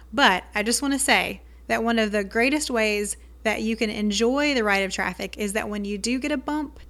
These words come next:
to make sure that you have good opt-ins. Like, have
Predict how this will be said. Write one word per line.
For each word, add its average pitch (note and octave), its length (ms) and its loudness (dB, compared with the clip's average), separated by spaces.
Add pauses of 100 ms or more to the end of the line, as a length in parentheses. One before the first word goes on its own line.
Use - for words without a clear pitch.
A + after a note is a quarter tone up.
(100)
to - 100 -4
make A3 360 2
sure D4 300 0
that A3 140 -2
you A#3 120 0
have A3+ 280 -4
good A#3 280 -2
opt-ins. E3 800 -4
Like, F#3+ 300 -4 (340)
have A3 320 4